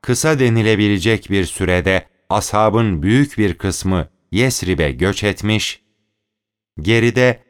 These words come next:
Hazreti Peygamberle Hazreti Ebubekir ve aileleri, Hazreti Ali ve annesi, ayrıca hicret etmeye gücü yetmeyenlerle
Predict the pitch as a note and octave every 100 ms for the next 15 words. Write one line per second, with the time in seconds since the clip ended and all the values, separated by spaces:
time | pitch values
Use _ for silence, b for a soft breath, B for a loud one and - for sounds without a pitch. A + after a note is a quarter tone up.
0 | _ - A#2 A2 C#3 C#3 C3 G#2+ G2+ G2
1 | G2 F#2+ A2+ G#2 G#2 E2 G2+ G2+ A#2+ A#2
2 | G#2 F#2 G2+ F#2+ F2+ - A2 F#2 F#2 D#2+
3 | D#2 D#2 D2 C#2+ C2+ B1+ F2 F#2+ _ _
4 | _ _ _ - A2 G#2+ C3 C3 G2+ F#2
5 | A#2 A2 G2 G2 G2 G2+ F2 A2 G#2+ -
6 | _ _ D2 E2 G2 F2 G#2 F#2 _ _
7 | - G2 G#2 A#2+ A#2 A2+ G#2+ G#2 G2+ D#2+
8 | F#2+ G2 G#2 B2 - A2 F#2+ F#2 G#2+ G#2+
9 | F#2+ G2